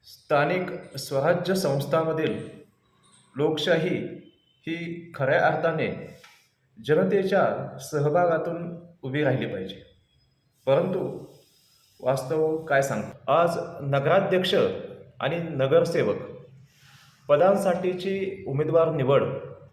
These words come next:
ही लोकशाही मूल्यावर नव्हे, तर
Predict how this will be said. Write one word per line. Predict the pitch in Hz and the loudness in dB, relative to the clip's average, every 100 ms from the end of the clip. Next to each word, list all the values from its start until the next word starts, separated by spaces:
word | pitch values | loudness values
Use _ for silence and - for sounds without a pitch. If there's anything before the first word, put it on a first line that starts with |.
| _ _ _ _ _ _ | _ _ _ _ _ _
ही | 165 170 170 170 - | -8 -6 -6 -10 -8
लोकशाही | 131 143 - - 165 165 | -2 0 0 0 0 0
मूल्यावर | 185 139 131 151 156 | -2 0 2 4 4
नव्हे, | 151 135 131 - - - - _ _ _ _ _ - | 2 4 2 2 -6 -14 -20 _ _ _ _ _ 0
तर | 180 | 2